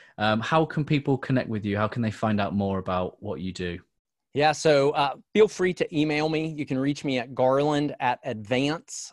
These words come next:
Speaker 2: leadership dot live. So Advance doesn't have a D on it. My last name is Vance, so Advance Leadership. I'd love to hear from you, uh, if you wanna email me, or you can go to our website,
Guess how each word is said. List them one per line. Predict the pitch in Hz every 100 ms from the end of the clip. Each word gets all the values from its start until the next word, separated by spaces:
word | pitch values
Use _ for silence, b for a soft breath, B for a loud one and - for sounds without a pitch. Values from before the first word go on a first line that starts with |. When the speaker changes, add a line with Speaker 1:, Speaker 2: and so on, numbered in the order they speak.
| -
Speaker 2:
leadership | 127 135 147 139 - 147 -
dot | 127 120 131
live. | 113 110 127 143
So | - 123 120
Advance | 127 113 131 135 - -
doesn't | 131 127 143
have | 135 117
a |
D | 110 107 123 123 139 147
on | 127 139
it. | 170
My | 117 110
last | 107 113 -
name | 123 127
is | 120
Vance, | 127 139 190 - - -
so | - 117 107
Advance | 104 117 123 -
Leadership. | 127 139 139 151 151 B B B
I'd | 156
love | 196 262
to | 165
hear | 139
from | - 123 107
you, | 104
uh, | 113 131 120 117
if | 123 -
you | 131
wanna | 135
email | 127 135 143 143 147
me, | 151 147 b b
or | 175 202
you |
can | 196 160
go | 156
to | 147
our | 127
website, | 127 123 - 139 135